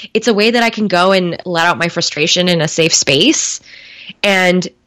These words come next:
get different perspectives from people about maybe how I'm feeling or how I should be processing something, b-,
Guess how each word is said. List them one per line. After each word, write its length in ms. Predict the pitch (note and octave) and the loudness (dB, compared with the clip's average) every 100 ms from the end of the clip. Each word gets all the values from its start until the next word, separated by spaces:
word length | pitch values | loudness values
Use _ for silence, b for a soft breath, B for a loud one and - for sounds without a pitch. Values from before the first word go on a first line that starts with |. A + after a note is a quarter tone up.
| _ | _
get 340 | G3+ G3 - G3 | -2 -2 -4 -4
different 280 | G3 G3+ | -2 -2
perspectives 640 | - E3+ E3 D3+ G3+ G#3 - | -4 -6 -6 -4 -2 -2 -2
from 160 | A3 | -4
people 460 | G#3+ A3+ A3+ A#3+ A3+ | -4 -4 0 2 2
about 520 | E3+ D3+ D#3+ D#3 - | 2 2 2 0 -4
maybe 220 | E3+ D#3 | -6 -4
how 160 | D#3 D3+ | -4 -2
I'm 120 | D3 | -4
feeling 440 | - - F3+ A3+ A3 | -4 -2 0 2 2
or 100 | - | 0
how 160 | D#2+ - | -2 -2
I 60 | |
should 180 | - F#2+ | -4 -4
be 120 | E3 | -8
processing 840 | - - - - C#4 C4+ C4+ C4+ | -8 -8 -4 -2 0 0 0 0
something, 580 | C4+ C#4 C4+ D#4 D#4+ E4 B B B - | 0 0 0 2 2 0 B B B -2
b-, 140 | F3+ | -2